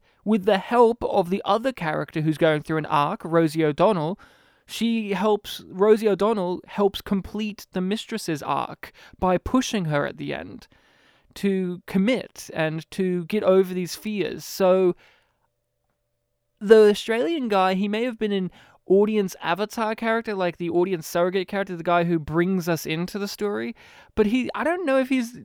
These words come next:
what you would actually call the, like, he's making the inciting incident and all this happen, but is he actually the main char-, is he actually the main character? Because he really has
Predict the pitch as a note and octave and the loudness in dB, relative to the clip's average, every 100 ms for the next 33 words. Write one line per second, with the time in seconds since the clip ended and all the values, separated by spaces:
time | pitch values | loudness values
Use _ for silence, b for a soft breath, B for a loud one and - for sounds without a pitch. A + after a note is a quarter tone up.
0 | - G3+ A3 G#3+ A3 G#3+ A3+ - - A3 | -14 -6 -4 -4 -2 -2 -2 -4 -4 -2
1 | G#3 - G3+ - G#3+ G3 G3+ A3+ B3 A3 | -2 -2 -4 -4 -6 -2 -2 -2 -2 -2
2 | G3 F3+ - G3+ G#3 F3+ G3 G#3+ G3 F3 | -2 -4 -6 -6 -6 -6 -6 -6 -8 -4
3 | E3+ E3+ E3 - A#3 A#3+ F#3 F#3+ B B | -2 -2 -2 -4 -6 -4 -4 -6 B B
4 | B - A3 A3 A#3 C4+ - D#4 C4+ E3+ | B -6 -4 -2 -4 -6 -6 -2 -2 -2
5 | C#3+ - - D#3+ D#3+ G3+ A#3+ A#3 F#3+ F#3+ | -6 -14 -8 -6 -4 -4 -4 -6 -8 -6
6 | G3+ A3 G3+ G#3+ A#3+ C#4 C4+ F3 E3 A3 | -6 -4 -6 -4 -6 -6 -6 -4 -4 -6
7 | A3+ G3 G3 A#3 B3+ D4 C4+ - A#3 A#3 | -8 -8 -6 -6 -8 -10 -6 -4 -2 -4
8 | A#3 D4+ F4+ A#3+ A3 G3+ | -6 -4 -4 -4 -6 -6